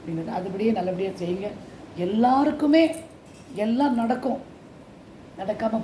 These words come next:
போறதுக்கு சான்ஸ் இல்லை. நீ சரியா நினைக்கணும், சரியா பார்க்கணும். கண்டிப்பா. ஒருத்தர் வந்து என்கிட்ட சொன்னாங்க, "என் பொண்ணு கல்யாணம், என் பொண்ணு கல்யாணம் நடந்து விட்டது,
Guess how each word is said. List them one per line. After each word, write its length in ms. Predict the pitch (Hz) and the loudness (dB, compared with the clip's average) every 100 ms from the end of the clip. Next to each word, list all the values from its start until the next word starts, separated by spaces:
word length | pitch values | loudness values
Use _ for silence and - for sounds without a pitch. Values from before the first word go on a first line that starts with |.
| 202 | -2
போறதுக்கு 320 | 190 226 226 | -4 -4 -4
சான்ஸ் 360 | 214 208 208 | 0 0 -2
இல்லை. 180 | - 180 - - - - 170 | -4 -4 -8 -12 -18 -14 -8
நீ 80 | |
சரியா 400 | 170 - 170 208 | -6 -2 0 2
நினைக்கணும், 520 | 240 196 185 196 190 294 - - - - | 2 0 -4 -6 -6 -8 -12 -18 -16 -10
சரியா 300 | 156 185 208 202 | -4 0 0 0
பார்க்கணும். 420 | 175 170 170 208 - - - | -2 -2 -8 -8 -14 -20 -14
கண்டிப்பா. 360 | 165 160 170 - - - | -6 -4 -6 -8 -14 -6
ஒருத்தர் 200 | 208 202 | -6 -2
வந்து 300 | 196 196 233 - - - - | -2 -2 -4 -6 -14 -12 -6
என்கிட்ட 240 | 214 214 208 | -4 -2 -4
சொன்னாங்க, 300 | 190 190 180 - - - | -4 -4 -6 -10 -14 -6
"என் 180 | 202 196 | -4 0
பொண்ணு 240 | 233 269 | 2 2
கல்யாணம், 460 | - 196 190 190 202 - - - | 2 0 0 -4 -8 -12 -18 -6
என் 140 | 233 | -2
பொண்ணு 220 | 226 247 | 2 2
கல்யாணம் 320 | 247 240 240 226 | 2 2 4 2
நடந்து 240 | 214 220 | 0 -2
விட்டது, 360 | 196 190 196 | -2 -4 -6